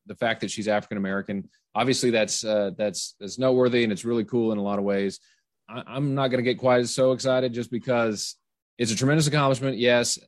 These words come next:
nothing against her personally, but we would have had the first African-American on the court fifteen years ago, African-American woman, if Joe Biden and the <laughs> Democrats hadn't blocked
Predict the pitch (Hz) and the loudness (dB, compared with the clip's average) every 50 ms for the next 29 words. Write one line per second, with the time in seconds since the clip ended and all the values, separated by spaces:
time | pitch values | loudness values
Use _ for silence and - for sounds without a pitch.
0 | _ _ - 120 120 123 131 - 143 131 127 127 123 - 131 113 120 127 123 110 | _ _ -10 -6 -4 -2 -2 -2 -2 -2 -2 -4 -4 -4 -4 -2 0 0 0 0
1 | - 123 120 113 110 101 101 107 104 - - 110 117 143 185 202 151 147 175 190 | -2 -4 -4 -2 -2 0 0 0 0 -2 -4 -2 0 0 2 2 2 2 2 2
2 | 170 156 151 131 123 131 127 127 120 120 117 - 131 131 127 - 127 123 120 117 | 2 2 0 0 0 0 -2 -2 -2 -4 -8 -6 -6 -6 -6 -4 -4 -4 -4 -4
3 | 117 - 127 131 123 120 120 120 113 - 120 113 113 110 104 95 - 127 123 123 | -6 -6 -6 -6 -4 -2 -4 -4 -4 -6 -6 -6 -4 -6 -6 -6 -2 0 2 2
4 | 117 - - _ - 123 - - - 127 117 110 110 113 123 120 123 120 127 127 | 0 0 -4 _ -10 -10 -8 -8 -8 -4 -2 0 0 0 0 0 0 0 2 2
5 | 127 - - 117 113 - - 123 117 117 117 113 113 107 104 110 113 127 131 135 | 2 0 0 -4 -4 -4 -6 -10 -8 -6 -6 -6 -6 -8 -6 -6 -4 -4 -6 -6
6 | - _ _ _ _ _ _ _ - 98 98 98 98 120 120 135 131 127 123 123 | -8 _ _ _ _ _ _ _ -10 -6 -4 0 2 4 4 4 6 4 4 4
7 | 127 127 131 143 147 147 - 113 113 117 110 101 - - 143 123 - 135 117 110 | 4 2 2 0 -2 -4 -4 -6 -6 -4 -4 -2 0 0 0 0 0 0 0 0
8 | 113 - - 123 117 117 113 95 90 107 107 110 113 120 - - - - | 0 -2 -2 -4 -4 -4 -4 -6 -4 -2 0 0 0 0 -2 -6 -16 -20